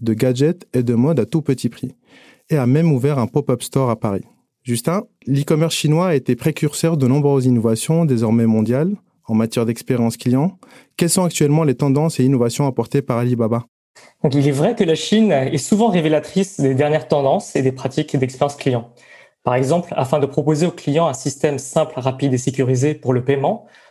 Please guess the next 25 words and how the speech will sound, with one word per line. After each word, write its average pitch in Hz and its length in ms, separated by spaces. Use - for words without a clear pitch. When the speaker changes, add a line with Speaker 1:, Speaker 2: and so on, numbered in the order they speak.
Speaker 2:
le 131 80
groupe 135 280
Alibaba 143 460
a 151 80
développé 127 340
sa 120 140
propre - 380
plateforme 139 340
Alipay, 123 360
dont 131 80
la 123 200
simplicité 180 800
était 135 260
tellement 170 260
poussée 156 260
à - 20
l'extrême 190 460
qu'elle 139 200
mène 175 300
aujourd'hui 156 520
le 127 160
pays 151 180
vers 139 160
le 123 100
cashless, - 640